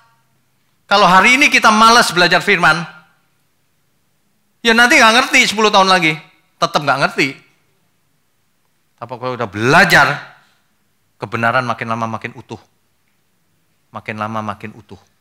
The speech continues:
Makin lama makin dewasa rohaninya. Itu tergantung dari respon manusianya.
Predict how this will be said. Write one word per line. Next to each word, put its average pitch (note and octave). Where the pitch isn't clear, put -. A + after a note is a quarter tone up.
Makin G#2
lama G#2
makin F#2+
dewasa F#2+
rohaninya. D#2+
Itu G3+
tergantung G#3+
dari E3
respon F#3
manusianya. G#3